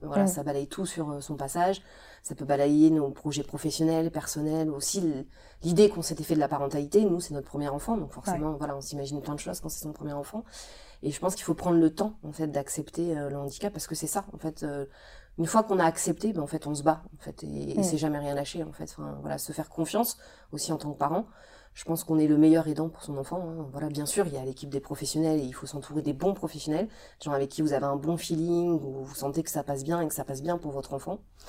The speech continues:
Speaker 1: Mais, euh, vraiment, vous êtes le, enfin, voilà, c'est le meilleur aidant pour son, pour son enfant, c'est le parent.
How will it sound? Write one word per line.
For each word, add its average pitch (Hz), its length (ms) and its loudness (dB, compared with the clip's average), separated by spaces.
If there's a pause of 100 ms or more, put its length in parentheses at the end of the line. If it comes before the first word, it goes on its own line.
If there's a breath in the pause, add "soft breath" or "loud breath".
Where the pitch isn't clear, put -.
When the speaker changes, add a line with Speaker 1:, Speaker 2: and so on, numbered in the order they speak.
(460 loud breath)
Speaker 1:
Mais, 156 320 8
euh, 135 40 4
vraiment, 165 340 4
vous 143 180 0
êtes 156 160 -2
le, 156 60 -2
enfin, 143 320 -4 (340)
voilà, 160 160 0
c'est - 180 -2
le 175 80 0
meilleur 175 300 4
aidant 170 240 2
pour - 140 -10
son, 143 420 -2
pour - 100 -14
son 151 140 -2
enfant, 143 240 -4
c'est - 160 -4
le 147 60 0
parent. 151 280 -2